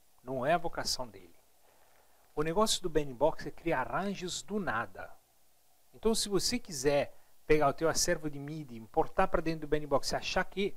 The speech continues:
o Band in Box vai fazer alguma adaptação daquilo e transformar naqueles sons bonitos que ele tem, aqueles áudios maravilhosos que ele tem, não vai se rolar. Isso aí não vai rolar, entendeu? Ele é muito mais fácil você pegar aquelas músicas que você tem,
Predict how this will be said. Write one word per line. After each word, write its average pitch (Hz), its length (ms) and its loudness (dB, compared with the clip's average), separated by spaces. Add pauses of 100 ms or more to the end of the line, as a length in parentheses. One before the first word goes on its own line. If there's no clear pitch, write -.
(300)
o 156 60 -2
Band 175 140 2
in 170 80 -2
Box 175 220 4
vai 170 140 4
fazer 143 340 0
alguma 135 840 0
adaptação - 840 2
daquilo 185 380 -2
e 160 40 4
transformar 147 560 -2 (320)
naqueles 156 300 0
sons 165 320 4
bonitos 151 640 -2
que - 80 -4
ele 135 140 -6
tem, 165 320 -2
aqueles 110 720 -8 (260)
áudios 139 480 4
maravilhosos 135 600 -2
que - 80 -6
ele 123 100 -8
tem, - 280 -2
não 196 240 -4
vai 175 260 0
se - 200 -6
rolar. 185 520 -2
Isso - 180 -8
aí 139 100 -4
não 156 280 -6
vai 185 160 0
rolar, 127 420 0 (120)
entendeu? 110 300 -16 (840)
Ele 196 220 8
é 196 60 10
muito 233 320 2
mais 196 200 4
fácil 143 320 6
você 135 240 0
pegar 156 340 4
aquelas 208 280 4
músicas 160 440 2
que - 100 0
você 135 260 2
tem, 180 340 -2